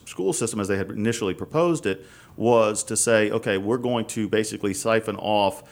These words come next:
a, a small chunk of the population, fifteen percent of the population, but we're taking with it thirty percent of the tax dollars that are being used right now to fund the E B R school system." So by taking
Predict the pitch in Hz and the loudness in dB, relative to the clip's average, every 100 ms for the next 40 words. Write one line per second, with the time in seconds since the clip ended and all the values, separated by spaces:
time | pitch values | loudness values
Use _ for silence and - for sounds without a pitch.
0 | - - - 101 104 95 104 95 95 - | -20 -8 -2 2 2 0 -4 -6 -4 -8
1 | - 117 151 147 - 123 113 101 107 101 | 0 4 4 2 0 -2 -2 0 0 2
2 | 98 95 98 117 123 113 110 107 98 98 | -2 -2 -6 -4 -4 -4 -4 -6 -4 -4
3 | - 104 143 151 104 - - - - 117 | -2 -2 -2 -4 -8 -10 -18 -8 -2 -2
4 | 135 131 120 113 110 104 - 123 135 131 | 0 -2 0 0 0 0 -2 0 2 0
5 | 117 - 107 90 90 - 117 143 - 82 | -6 -4 -4 -2 -6 -8 -8 -8 -4 -2
6 | 71 80 80 - - - - - 101 98 | -2 -6 -8 -10 -20 -20 -10 2 2 2
7 | 92 - - 110 104 104 104 98 - - | -2 -14 -4 -2 0 -2 -2 -2 -6 -6
8 | 92 127 139 113 - 107 98 92 101 92 | -2 2 2 2 -2 -2 -2 -4 -4 -4
9 | 90 82 - 78 - 73 - - - 117 | -4 -4 -2 -2 -2 -8 -8 -10 -2 2
10 | 107 - 104 101 - 156 156 117 107 | 0 0 -2 -2 -4 -4 -2 -4 -4